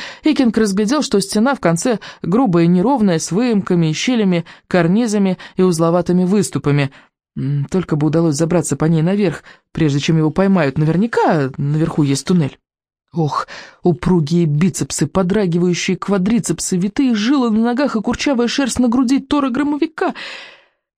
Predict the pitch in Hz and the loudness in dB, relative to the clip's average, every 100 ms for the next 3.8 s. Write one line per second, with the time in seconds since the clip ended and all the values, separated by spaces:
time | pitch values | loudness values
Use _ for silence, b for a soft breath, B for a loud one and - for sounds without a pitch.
0 | _ - - 247 262 262 254 262 269 254 | _ -6 -4 -2 0 0 -2 -2 -4 -4
1 | 240 - 254 214 208 202 196 170 - _ | -4 -4 -2 -2 -2 -2 -4 -6 -12 _
2 | _ _ _ _ _ _ _ - 165 185 | _ _ _ _ _ _ _ -8 -2 -2
3 | 185 - - 135 135 135 135 | -2 -6 0 2 2 0 -4